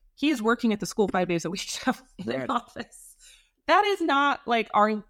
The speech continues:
Speaker 1: normal lifestyle. That's not our long-term lifestyle, but,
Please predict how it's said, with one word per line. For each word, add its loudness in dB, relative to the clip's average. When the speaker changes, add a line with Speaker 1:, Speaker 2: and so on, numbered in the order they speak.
Speaker 1:
normal 0
lifestyle. 2
That's -2
not 0
our 0
long-term 0
lifestyle, -2
but, -4